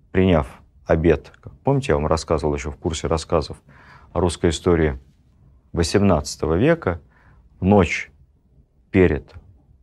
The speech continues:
вооружённым переворотом, который привёл Елизавету в власть, Елизавета в церкви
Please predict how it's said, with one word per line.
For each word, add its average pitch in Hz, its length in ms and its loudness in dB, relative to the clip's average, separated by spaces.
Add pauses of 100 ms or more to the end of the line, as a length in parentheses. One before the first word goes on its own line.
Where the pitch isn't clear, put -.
вооружённым 82 540 2
переворотом, 101 580 2
который 120 320 0
привёл 107 360 2
Елизавету 92 580 2
в 80 40 -4
власть, 82 360 -2
Елизавета 76 680 -2
в - 100 -14
церкви 104 640 -2